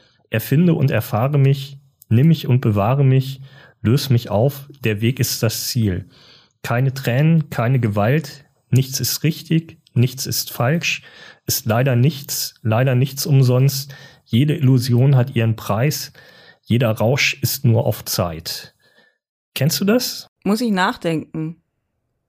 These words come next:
Speaker 2: Ich glaube, also spontan jetzt nicht, fällt mir nichts ein.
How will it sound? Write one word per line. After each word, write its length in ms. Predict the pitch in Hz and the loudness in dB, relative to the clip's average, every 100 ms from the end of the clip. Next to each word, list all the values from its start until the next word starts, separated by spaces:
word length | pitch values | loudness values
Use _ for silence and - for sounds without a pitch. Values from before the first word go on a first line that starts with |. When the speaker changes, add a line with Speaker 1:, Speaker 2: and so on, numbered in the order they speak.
| _ _ | _ _
Speaker 2:
Ich 120 | 160 | -14
glaube, 400 | - 170 196 185 - | -4 -4 -2 -6 -4
also 200 | 170 180 | -4 -4
spontan 480 | - 180 190 214 | -4 -4 -2 -2
jetzt 180 | 254 214 | -2 -2
nicht, 380 | 180 262 - - _ _ _ | -4 -4 -6 -20 _ _ _
fällt 200 | - 196 | -12 -8
mir 80 | 196 | -6
nichts 220 | 202 - | -6 -6
ein. 300 | 170 190 285 | -6 -4 -4